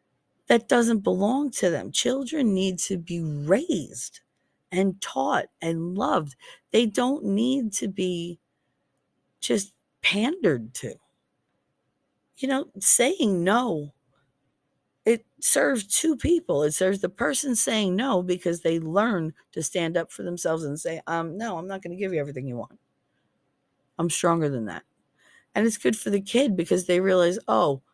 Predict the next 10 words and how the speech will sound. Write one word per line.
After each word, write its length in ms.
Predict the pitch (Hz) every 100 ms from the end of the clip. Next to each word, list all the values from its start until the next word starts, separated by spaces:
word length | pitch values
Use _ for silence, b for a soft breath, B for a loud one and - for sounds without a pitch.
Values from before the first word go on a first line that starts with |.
| _ -
I'm 180 | 175 202
not 240 | 190 -
entitled 640 | 156 135 160 165 208 254 220
to 100 | 269
everything? 500 | 269 277 269 330 339 _ b b _ -
You 220 | 190 226
mean 200 | 233 240
I 140 | 196
have 340 | 160 160 185 -
to 140 | 120